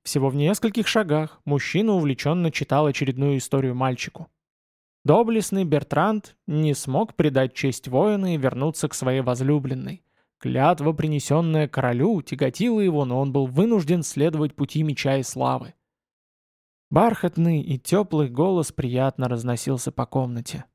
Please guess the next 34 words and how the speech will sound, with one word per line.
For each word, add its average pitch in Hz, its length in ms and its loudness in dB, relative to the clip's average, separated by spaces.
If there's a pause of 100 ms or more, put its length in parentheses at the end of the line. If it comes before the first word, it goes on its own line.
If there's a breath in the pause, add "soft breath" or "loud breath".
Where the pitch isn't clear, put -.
(1300)
И 156 120 6
как 233 260 2
же 214 120 2
она 220 160 2
забыла, 190 500 2
что 147 160 -2
сегодня 175 420 -2
был 165 180 0
именно 156 440 -2 (160)
такой 135 460 0
вечер? 120 500 -6 (1400)
Мужу 226 280 4
не 185 100 4
мешал 143 380 0
полумрак, 143 640 0
разгоняемый 139 640 0
только 127 340 -2
тусклым 147 480 0
светом 131 420 -2
от 123 140 -4
лампы. 127 440 -2 (580)
Иногда 190 400 4
могло 196 260 2
показаться, 175 640 0
что 156 220 2
он 151 80 2
видит 170 280 0
буквы 151 360 0
в - 80 -8
темноте, 139 420 0
как - 240 -6
кот - 220 2
свою 123 240 -2
добычу. 127 480 -2